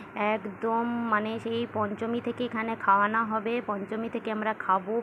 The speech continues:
প্রচুর ভিড় হবে, তবুও আমরা ঠেলে ঠেলে এসে খাবো। সব স্বামীজিরা আমাদেরকে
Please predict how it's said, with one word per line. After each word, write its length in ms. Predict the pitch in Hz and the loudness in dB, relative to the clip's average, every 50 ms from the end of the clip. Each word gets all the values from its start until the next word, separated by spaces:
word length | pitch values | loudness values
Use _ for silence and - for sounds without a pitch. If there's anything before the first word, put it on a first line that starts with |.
| - | -2
প্রচুর 400 | - 214 214 208 - 240 247 240 | -4 -6 -6 -4 -4 -4 -4 -2
ভিড় 260 | 208 226 220 233 226 226 | -2 -4 -4 -2 0 -2
হবে, 200 | 220 208 233 233 226 | 0 0 0 -2 -2
তবুও 280 | - 214 190 208 233 233 | -2 -4 -2 -2 -2 0
আমরা 200 | 233 233 233 233 | 0 0 0 -2
ঠেলে 280 | 226 - 214 208 214 | -2 -2 -4 -4 -2
ঠেলে 300 | 208 - 233 220 226 233 233 - - - - - - - - | -2 -2 -2 -2 -2 -4 -4 -6 -12 -16 -16 -16 -14 -10 -10
এসে 200 | 202 - 226 233 | -6 -4 -4 -2
খাবো। 380 | - - 208 196 208 240 254 | 0 0 0 0 0 -2 -2
সব 340 | 247 - - 233 233 247 233 - | -2 0 2 4 4 4 2 0
স্বামীজিরা 560 | - 214 202 214 214 202 - 233 220 240 233 | -2 -2 -2 -2 -2 -4 -4 -2 0 0 0
আমাদেরকে 480 | 226 226 226 214 226 220 214 - 240 | 0 0 -2 -2 -4 -4 -4 -4 -6